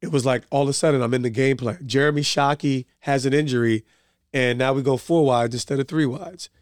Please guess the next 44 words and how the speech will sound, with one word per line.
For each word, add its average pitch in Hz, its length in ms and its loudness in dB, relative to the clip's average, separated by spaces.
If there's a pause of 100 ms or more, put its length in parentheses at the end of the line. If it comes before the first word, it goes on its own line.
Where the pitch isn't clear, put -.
(520)
And, 127 460 0 (340)
you 143 100 -4
know, 123 320 0 (220)
God 165 280 2
had 180 180 2
laid 165 260 2
some 110 220 -4
words 151 340 2
before 156 360 -2
me, 151 100 0
some 127 180 -6
promises 151 580 0
about, 131 400 0 (600)
you 175 60 -8
know, 131 120 2
the 117 80 0
platform 160 520 -2
that 151 80 2
I 151 60 2
had 156 300 2
as 143 100 2
a 143 60 -2
special 170 340 0
teams 185 240 2
player 160 240 2
wasn't 151 340 0
big 165 160 2
enough. 135 260 0
He's 139 100 -2
gonna 143 160 0
make 147 200 0
my 139 120 -2
name 151 300 2
great 139 200 2
as 131 80 0
a 123 40 -2
wide 135 180 2
receiver. 131 420 0 (540)
But 143 80 2
when 143 180 2
I 185 160 0
got 202 260 0
that 202 200 2
word, 131 440 2